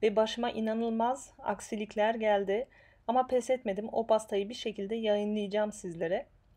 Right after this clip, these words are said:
Ve başıma gelenleri göreceksiniz. Bu hafta yayınlamaya çalışacağım. Belki yarın olur veya öbür gün. Çünkü daha montajını yapamadım henüz. Siz bu esnada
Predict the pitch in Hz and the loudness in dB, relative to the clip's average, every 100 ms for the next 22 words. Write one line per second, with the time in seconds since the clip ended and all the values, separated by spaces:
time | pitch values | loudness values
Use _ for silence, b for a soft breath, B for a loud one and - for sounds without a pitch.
0 | _ 220 214 214 214 190 208 208 190 185 | _ -2 -2 -2 -4 -2 0 0 2 2
1 | 208 196 180 170 190 - 175 233 - B | 2 0 -2 -4 -6 -6 -8 -10 -12 B
2 | B B - 240 240 233 240 233 214 214 | B B 0 4 4 4 0 2 0 0
3 | 208 208 208 220 202 196 180 185 214 220 | 0 -2 -4 -6 -6 -6 -2 -2 0 0
4 | 214 214 196 180 180 180 196 233 220 208 | 0 -2 0 2 0 0 -2 0 2 2
5 | 220 202 190 190 220 262 - - - 202 | 2 0 -2 -6 -6 -10 -12 -18 -12 -6
6 | 190 185 190 190 185 196 185 214 233 208 | 0 0 0 -2 -2 -4 -2 -4 -4 -4
7 | 202 175 165 165 180 202 311 - - b | -4 -6 -8 -6 -4 -4 -8 -12 -20 b
8 | b b b b b b b b b b | b b b b b b b b b b
9 | - - - - - - - - - 277 | -20 -20 -20 -20 -20 -20 -20 -18 -8 -6
10 | 226 240 196 202 196 226 | 2 2 4 2 4 4